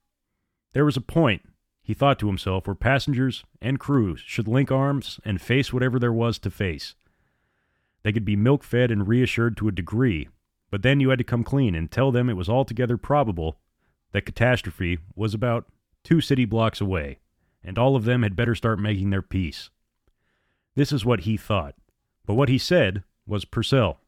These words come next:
how's our fuel?" Purcell checked the, his instruments.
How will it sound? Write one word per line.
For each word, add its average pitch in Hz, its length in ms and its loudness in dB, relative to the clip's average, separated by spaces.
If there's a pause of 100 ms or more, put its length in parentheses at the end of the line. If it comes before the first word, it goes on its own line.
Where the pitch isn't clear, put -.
(480)
how's 127 200 2
our 123 100 2
fuel?" 107 380 -2 (1080)
Purcell 160 320 4
checked 151 240 0
the, 131 160 0
his 120 180 4
instruments. 90 540 -2